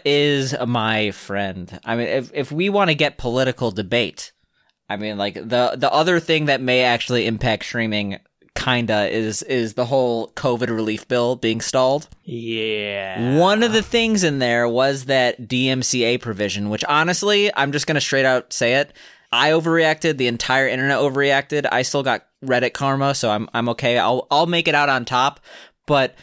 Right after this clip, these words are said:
Speaker 1: looking more and more
Speaker 2: <laughs>
Speaker 1: into that, once when people actually saw the bill, it's pretty obvious that it's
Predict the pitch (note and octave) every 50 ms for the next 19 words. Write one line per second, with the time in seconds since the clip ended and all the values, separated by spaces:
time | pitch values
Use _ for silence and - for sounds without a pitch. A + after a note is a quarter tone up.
0 | - - _ _ _ _ _ _ _ _ _ - D#3 E3+ G#3 A3+ - D4 B3 G#3
1 | F3+ E3+ F3 F#3 F3+ F3 E3+ E3 E3 D#3 D3+ D3+ D3 - F#3 E3+ F3 F3 E3+ D#3
2 | D3+ D#3 E3 D#3 - D3+ D#3+ D#3 E3 D#3+ D#3 D#3 C#3+ C#3 C3+ - - C#3+ C3 D3
3 | C3+ B2+ B2+ A#2 G#2+ A#2+ A2+ A#2 A#2+ A#2+ - A#2+ - - - - F3+ D#3+ C3 -
4 | A#2+ A#2+ A#2+ C3 B2+ B2+ - - A#2+ A2+ A2 -